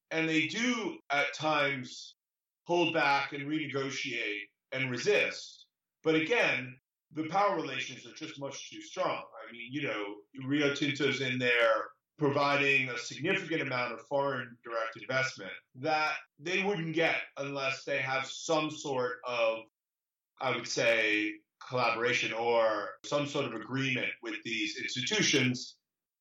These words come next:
that the institutions have with these companies. You know, this is not a new thing.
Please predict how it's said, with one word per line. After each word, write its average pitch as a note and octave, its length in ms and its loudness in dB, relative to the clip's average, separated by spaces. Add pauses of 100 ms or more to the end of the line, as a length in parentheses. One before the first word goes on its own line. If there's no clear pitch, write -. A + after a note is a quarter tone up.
(460)
that D#3 280 2
the E3+ 100 6
institutions C#3 500 -2
have C#3 260 0
with C3 140 -6
these B2+ 360 -10 (300)
companies. - 640 -10
You E3+ 100 2
know, E3 120 6
this D#3 160 6
is C#3+ 140 -4
not D3+ 240 2
a C3+ 80 0
new C3+ 220 -2
thing. - 380 -2